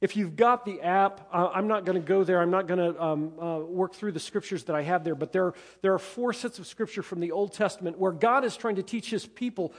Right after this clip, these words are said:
about his character, about who he is. There are four scriptures that just represent this picture of the heart of God and it being consumed by justice,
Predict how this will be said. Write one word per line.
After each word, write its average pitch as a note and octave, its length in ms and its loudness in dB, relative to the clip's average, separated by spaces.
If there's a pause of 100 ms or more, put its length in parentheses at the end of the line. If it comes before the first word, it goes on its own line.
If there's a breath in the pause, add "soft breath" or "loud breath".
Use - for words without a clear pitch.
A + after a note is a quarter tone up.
(120 loud breath)
about G#3+ 480 6
his G#3 180 0
character, F#3 420 0
about F3 280 -2 (140)
who A#3+ 140 -2
he G#3+ 300 4
is. D#3+ 320 4 (320 loud breath)
There G#3+ 100 4
are G#3 40 6
four C#4 260 -2
scriptures A#3 460 -4
that F#3 160 4
just G3+ 340 -4
represent G#3 1120 0
this F3 220 -2
picture - 880 -6 (1500)
of D#3 120 -6
the E3+ 80 -4
heart C4 380 -2
of F3+ 120 -6
God F3 480 -2 (960)
and F#3 100 0
it F#3+ 220 -4
being G#3 480 2
consumed G#3+ 960 -4
by F3 220 0
justice, - 960 -4